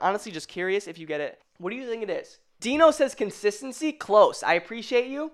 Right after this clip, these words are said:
It's not consistency, but close. I will say this. The word I'm about to say and what you said, Dino, go hand in hand. What do you think it is? There are no wrong guesses. I'm gonna leave it open for, like, fifteen more seconds. That's it.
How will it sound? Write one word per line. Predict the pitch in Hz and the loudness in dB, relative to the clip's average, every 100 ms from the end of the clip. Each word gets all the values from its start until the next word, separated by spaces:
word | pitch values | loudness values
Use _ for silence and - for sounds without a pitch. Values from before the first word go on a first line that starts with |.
| _ | _
It's | 185 175 | -8 -6
not | 175 185 214 | 0 2 2
consistency, | 285 240 - 208 - 208 220 254 - _ - | -2 -8 -8 -8 -8 -12 -10 -10 -14 _ -4
but | 165 170 - | 2 2 4
close. | 202 143 - - - - | 4 4 2 -14 -10 4
I | 208 | 6
will | 233 | 6
say | 226 247 | 4 4
this. | 247 226 160 - _ - | 6 4 2 -6 _ -10
The | 165 | 0
word | 160 165 208 | 4 6 8
I'm | 220 | 8
about | 214 185 180 | 8 6 4
to | 165 | 0
say | - 156 196 | 2 4 4
and | 170 | 0
what | 147 143 | 0 -2
you | 156 | -4
said, | 170 185 180 | -10 -8 -8
Dino, | 180 202 220 262 | -8 -6 -6 -6
go | 165 156 | -2 -2
hand | 156 156 143 | -2 -4 -4
in | 143 | -8
hand. | 123 110 | -12 -14
What | 110 165 | -8 -8
do | 262 | -8
you | |
think | 285 294 | -10 -10
it | 247 | -4
is? | 196 143 | -4 0
There | 170 | 2
are | 185 | 4
no | 175 175 | 2 2
wrong | 165 165 156 | 2 2 2
guesses. | 147 135 143 | -2 -2 -6
I'm | 139 | -6
gonna | 151 151 | -6 -6
leave | 151 | -6
it | 156 | -6
open | 147 143 | -6 -8
for, | 139 | -10
like, | 131 - | -10 -10
fifteen | 156 - 151 | -14 -14 -12
more | 139 131 | -8 -8
seconds. | 127 113 131 | -8 -12 -12
That's | 117 - | -14 -12
it. | 92 | -14